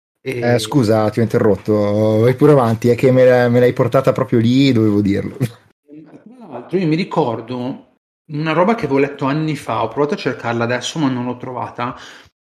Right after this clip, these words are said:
Speaker 1: di una specie di, non so se era saggio, perché vado un po' a memoria, però spiegava tutti, diciamo, i problemi dei, dei nerd, di-, mettiamola così, che detta così sembra un'articoletta da, un articoletto da Vice,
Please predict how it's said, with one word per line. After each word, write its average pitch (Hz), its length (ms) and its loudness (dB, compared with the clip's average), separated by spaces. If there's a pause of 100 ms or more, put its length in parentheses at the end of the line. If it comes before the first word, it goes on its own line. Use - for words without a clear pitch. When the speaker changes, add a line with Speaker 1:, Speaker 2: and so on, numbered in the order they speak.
(200)
Speaker 1:
di 180 540 -4
una 175 220 -4
specie 196 400 -2
di, 160 560 -6
non 196 260 0
so 180 220 -2
se 156 160 -6
era 127 340 -8
saggio, 127 600 -8
perché 135 220 -6
vado 151 200 0
un 170 80 -2
po' 170 100 -2
a 175 40 0
memoria, 127 640 -2 (280)
però 185 240 4
spiegava 156 480 -2
tutti, 175 340 -10
diciamo, 156 320 -6
i 139 60 -6
problemi 151 800 -4
dei, 131 440 -6
dei 131 220 -4
nerd, 107 500 -6
di-, 113 140 -8
mettiamola 131 460 -4
così, 110 360 -8
che 113 160 -10
detta 131 300 -4
così 143 180 0
sembra 170 240 -2
un'articoletta 117 640 -4
da, 110 220 -4
un 127 100 -8
articoletto 113 460 -8
da 107 300 -2
Vice, 110 340 -8